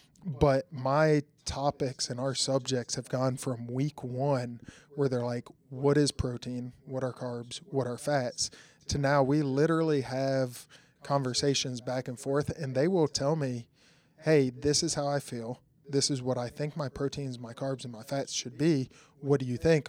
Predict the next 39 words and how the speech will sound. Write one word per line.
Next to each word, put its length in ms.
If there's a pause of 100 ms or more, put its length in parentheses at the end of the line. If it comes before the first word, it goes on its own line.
I'll 160
read 280
it, 140 (100)
and 120
ninety 280
percent 320
of 40
the 60
time, 260
I'm 120
like, 200
"Yeah, 220
you 160
hit 140
the 80
nail 260
on 140
the 60
head. 240
Let's, 260 (180)
let's 200
do 160
that 200
for 100
two 200
weeks, 300
and 180
let's 160
see 100
the 100
results. 480 (360)
And 120
then 120
we 100
can 140
make 180
adjustments 500
from 180
there." 240